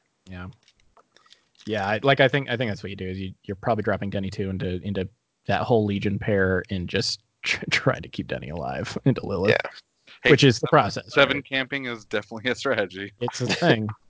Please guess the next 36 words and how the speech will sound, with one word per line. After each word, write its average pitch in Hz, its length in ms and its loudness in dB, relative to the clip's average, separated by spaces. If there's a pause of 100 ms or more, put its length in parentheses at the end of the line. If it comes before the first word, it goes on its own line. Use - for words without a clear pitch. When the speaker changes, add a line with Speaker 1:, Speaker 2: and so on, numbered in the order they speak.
(180)
Speaker 1:
Yeah. 113 80 -8 (500)
Speaker 2:
Well, 135 160 8
and 117 100 4
she 170 120 0
can 165 80 0
go 135 140 6
in 110 40 0
Corporeal 107 440 6
too 110 360 2
on 92 140 2
the 85 60 -4
turn 98 200 0
where 92 120 0
you're 87 100 2
like, 87 200 2
"I 110 60 2
might 113 240 2
die 120 220 6
here," 85 180 -2
'cause 95 220 -6
he 107 100 -10
can 123 100 -8
only 131 200 -4
hand 107 240 0
out 101 180 4
Wraithbane, 90 500 -4
like, 82 160 -12
twice. - 540 -6 (640)
Speaker 1:
Yeah. - 420 -12 (180)
Speaker 3:
True. - 200 -18 (680)
Speaker 1:
Yep. 78 200 -14
Speaker 2:
So, 87 480 -2
Speaker 1:
Yep. 57 80 -20 (720)
Speaker 2:
it's - 100 -12
a - 60 -8
thing. - 180 -10